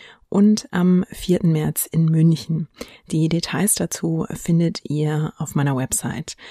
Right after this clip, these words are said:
Die Lesungen sind jeweils kostenlos, ähm, meistens auch ohne Anmeldung. Wie gesagt, alle weiteren Infos findet ihr auf herstorypod punkt de.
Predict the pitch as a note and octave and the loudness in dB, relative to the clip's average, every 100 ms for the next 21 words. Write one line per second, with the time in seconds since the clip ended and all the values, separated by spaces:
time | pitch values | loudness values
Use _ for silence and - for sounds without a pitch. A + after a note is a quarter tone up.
0 | - - - D#3 D3+ F3+ F3 D#3+ D#3+ D3+ | -20 -16 -6 -2 2 2 4 2 0 -2
1 | - - - - - A3 G#3+ G#3 - - | -4 -6 -4 -4 0 0 0 -2 -6 -4
2 | E3+ E3 E3 - D#3 E3+ E3+ - D#3+ D#3 | -2 0 0 0 -2 -2 -4 -6 -4 0
3 | C#3+ - G#3+ A3 G#3 G3 F#3+ F#3+ - _ | 0 2 4 6 4 2 0 0 -4 _
4 | - - _ - E3+ E3 D#3+ - D3+ D3+ | -20 -20 _ -2 0 0 -4 -4 -4 -4
5 | C#3+ D3 D#3+ - D3+ - D3+ D3 - - | -6 -6 -4 -2 -4 -4 -6 -6 -10 -10
6 | - C#3+ - D3 C3+ D#3+ - - C#3 - | -4 -2 -2 -4 -4 -6 -8 -4 -4 -4
7 | - C3 - - D3 - C#3 - B2+ | -4 -6 -6 -8 -10 -6 -4 -2 -4